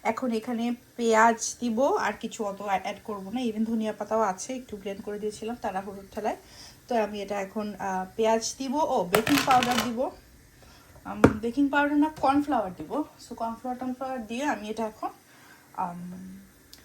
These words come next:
ভেজে ফেলবো। আর তার সাথে এখানে আমি পোলাও রান্না করব। একটা মুরগির ডিম নিয়ে নিলাম,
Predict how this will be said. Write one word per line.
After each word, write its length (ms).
ভেজে 220
ফেলবো। 440
আর 120
তার 120
সাথে 280
এখানে 340
আমি 260
পোলাও 320
রান্না 300
করব। 240
একটা 340
মুরগির 340
ডিম 160
নিয়ে 200
নিলাম, 540